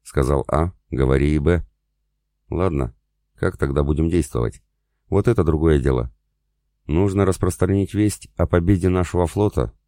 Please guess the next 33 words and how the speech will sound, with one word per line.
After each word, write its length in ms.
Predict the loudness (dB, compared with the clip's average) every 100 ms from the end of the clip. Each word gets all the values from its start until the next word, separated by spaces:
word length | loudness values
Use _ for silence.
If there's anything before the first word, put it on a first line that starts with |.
| -14
видео 380 | -6 -2 0 0
я 140 | 0
сброшу, 480 | -2 -4 -4 -6 -14 _ _ _ _
и 100 | -2
воодушевить 680 | 2 2 2 0 0 -4 -2
капитанов 520 | 0 0 0 0 -2
флота 420 | -2 -2 0 0
на 140 | 0 -2
битву 300 | -2 -2 -4
с 80 | -2
митами». 400 | -2 -2 -4 -8 _ _ _ _ _ _ _ -6
«Это 200 | -2 0
решаемо. 540 | -2 -2 -2 0 -4 -10 _ _ -10
А 100 | -2
вот 200 | 0 0
то, 100 | -2
что 160 | -2 -2
касается 520 | -2 0 0 2 0
переброски 600 | 0 0 2 0 0 -2
такого 380 | -4 -2 -2 -2
флота, 340 | 0 -2 -2
как 200 | -4 -6
мой, 300 | -2 -2 -4 _ _ _ _
это 320 | -2 0 2
займет 440 | 2 2 2 0 0
месяцев 440 | -2 -2 -6 -6
шесть». 340 | -2 -4 -4 _ _ _ _ _ _ -6
«Не 200 | 0 2
имеет 240 | 4 2
значения, 640 | 0 -2 0 0 0 -4 -10
шесть 300 | -4 -4 -2
так 140 | -4
шесть. 320 | -2 -2 -4